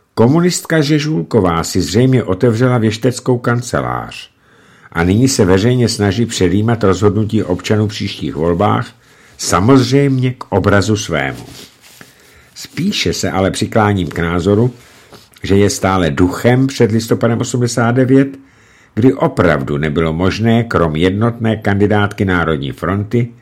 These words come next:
zastřešené komunisty, nikoho jiného volit. Dvacátý šestý leden. Dělnická strana se vyjádřila k volbě prezidenta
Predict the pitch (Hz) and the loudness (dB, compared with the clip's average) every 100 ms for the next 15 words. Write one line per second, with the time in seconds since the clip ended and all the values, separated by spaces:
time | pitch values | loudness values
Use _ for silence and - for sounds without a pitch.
0 | - 82 90 - 87 - 76 67 - 95 | -8 -2 -2 -2 -8 -6 -6 -6 -4 -2
1 | 110 127 131 - 127 123 - _ _ _ | 0 0 -2 -2 -2 -2 -14 _ _ _
2 | _ - 90 131 - 117 85 69 67 90 | _ -8 0 0 2 0 0 -2 0 0
3 | 90 85 73 80 64 57 50 - _ - | 2 0 -2 -6 -6 -8 -10 -16 _ -8
4 | - 87 - 147 160 147 139 - - - | -2 0 0 -2 -2 -4 -4 -6 -10 -6
5 | - 92 - 101 101 92 - - - - | -2 -2 -4 -6 -4 -6 -8 -16 -18 -20
6 | - - - - - - _ _ - 76 | -20 -20 -20 -20 -20 -20 _ _ -10 0
7 | 107 165 165 165 160 - 151 156 - 120 | 2 2 0 -2 -2 0 0 0 0 2
8 | 127 143 147 143 143 135 123 135 123 - | 4 4 2 2 0 0 0 2 2 0
9 | 80 76 87 101 107 107 131 | -2 -2 0 0 0 -2 -2